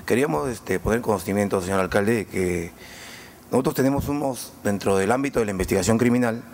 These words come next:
ya cuando la labor preventiva de repente, eh, falla o escapa el control, nosotros vemos netamente ya los casos,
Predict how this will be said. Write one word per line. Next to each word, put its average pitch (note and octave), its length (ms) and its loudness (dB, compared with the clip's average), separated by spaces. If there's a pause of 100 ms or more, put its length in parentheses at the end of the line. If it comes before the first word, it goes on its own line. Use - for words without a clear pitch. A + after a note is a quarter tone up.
(280)
ya G2 140 0
cuando F#2+ 480 0 (320)
la G2 120 2
labor G#2 240 2
preventiva G#2 640 2 (380)
de - 60 -4
repente, F#2 800 -2
eh, - 60 -14 (280)
falla A2+ 280 0
o F#2+ 160 0
escapa G2+ 640 0 (580)
el F#2+ 80 -6
control, A2+ 540 0 (1080)
nosotros B2+ 300 2
vemos C3 220 2
netamente B2 340 0
ya A#2+ 80 2
los A2+ 160 0
casos, A2+ 400 2